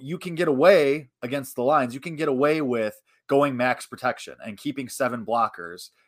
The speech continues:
and keeping extra tight ends on the line to block and, you know, deflect the pass rush. Against the Raiders, you know, you're gonna have to go, you can't just send just the wide receivers out on routes, because,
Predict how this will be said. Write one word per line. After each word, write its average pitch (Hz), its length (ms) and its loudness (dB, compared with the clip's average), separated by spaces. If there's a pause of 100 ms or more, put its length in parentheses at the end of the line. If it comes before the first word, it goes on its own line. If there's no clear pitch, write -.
(100)
and 110 100 -10
keeping 139 300 -6
extra 127 300 -6
tight 120 260 -2
ends 113 320 -2
on 117 180 0
the 123 60 -4
line 104 300 -2
to 113 60 -6
block 113 460 2
and, 113 300 -12
you 113 160 -16
know, 110 220 -6 (240)
deflect 117 320 -6
the - 80 -18
pass 143 320 0
rush. - 240 -12 (420)
Against 143 320 -4
the 151 80 -4
Raiders, 170 600 4 (340)
you 139 100 -6
know, 147 60 -2
you're 147 220 -4
gonna 156 320 4
have 139 340 0
to 139 240 -2 (240)
go, 127 300 4
you 143 100 -8
can't 180 240 -4
just 175 160 -8
send 143 240 2
just 139 240 0
the 139 80 -6
wide 123 220 2
receivers 101 400 -8
out 87 160 -6 (100)
on 104 140 -8
routes, - 380 -8
because, 120 420 -2